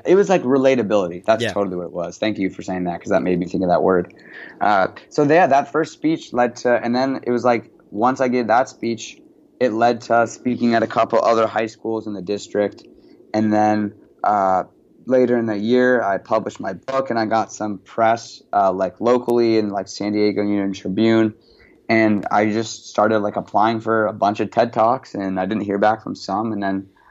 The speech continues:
Speaker 1: I, I got a couple, and that was kind of how I did that. And then I gave the ted Talk in, in April of twenty seventeen, and they still hadn't <laughs> released my video. There was, like, an issue with some of the files, although I have it,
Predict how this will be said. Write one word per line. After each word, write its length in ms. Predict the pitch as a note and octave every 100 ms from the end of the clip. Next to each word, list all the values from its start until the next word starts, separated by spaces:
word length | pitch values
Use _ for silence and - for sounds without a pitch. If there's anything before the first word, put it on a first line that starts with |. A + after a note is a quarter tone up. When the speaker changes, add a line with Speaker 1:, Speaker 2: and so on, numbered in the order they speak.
| _ _
Speaker 1:
I, 280 | - G2+ F#2+
I 40 | G2
got 260 | G#2 G#2
a 40 | G#2
couple, 600 | - A2 A2 A#2 B2+ C3+
and 400 | - G2+ G2+ G2 - _ _ _ _ _ _ _ _ -
that 180 | G#2+ F#2+
was 180 | A2 -
kind 180 | A2
of 140 | G#2 F#2+
how 240 | - G2+
I 80 | G2
did 160 | F#2+ F#2+
that. 240 | G2+ B2 G2+
And 80 |
then 80 | G2+
I 40 | F#2+
gave 160 | G#2
the 80 | G2+
ted 260 | - G#2 G2
Talk 340 | G2 G2+ G2+
in, 360 | - F#2 F#2+ F#2+ _ _ _ _ _ _ _ _ _ -
in 380 | G2+ F#2+ F#2 - -
April 760 | A2+ A#2 - A#2 G#2 G2 F#2+ -
of 240 | G2 F2+
twenty 360 | - - G#2+ A2
seventeen, 720 | G#2 G#2 G2 - A#2 A#2+ G2+
and 240 | F#2 F#2+
they 100 | G2
still 220 | G2 - A2+
hadn't 220 | A2 G#2+
<laughs> 100 | A#2
released 280 | C3+ B2+ A#2+
my 100 | G#2
video. 480 | A2+ A#2+ G2+ F#2+ A2 -
There 180 | G#2
was, 120 | F#2+ F#2+
like, 140 | F#2
an 80 | F#2+
issue 320 | G#2+ A2 G2
with 140 | F#2+ F#2+
some 120 | G2+
of 60 | F#2
the 60 |
files, 420 | F2+ G2+ G2+ F2
although 220 | F#2 F2+ F#2
I 80 |
have 280 | F#2 G2+ G#2
it, 180 | F2 -